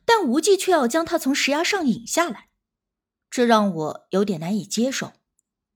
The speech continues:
若是个野兽，顶多被咬上几口，就算被吃了，可转世投胎又是好汉一条。可是山魈鬼却是吞噬灵魂，一旦着了他的道，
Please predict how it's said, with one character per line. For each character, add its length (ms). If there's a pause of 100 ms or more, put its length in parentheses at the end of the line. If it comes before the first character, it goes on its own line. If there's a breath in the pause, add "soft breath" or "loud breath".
(400)
若 200
是 160
个 100
野 200
兽， 340 (280 loud breath)
顶 200
多 160
被 140
咬 220
上 200
几 200
口， 260 (560)
就 220
算 180
被 140
吃 280
了， 280 (280 soft breath)
可 140
转 220
世 160
投 200
胎 340 (240)
又 120
是 140
好 160
汉 260
一 20
条。 380 (960)
可 160
是 160
山 180
魈 240
鬼 380 (140)
却 180
是 140
吞 180
噬 160
灵 220
魂， 340 (840 soft breath)
一 140
旦 200
着 180
了 80
他 180
的 120
道， 300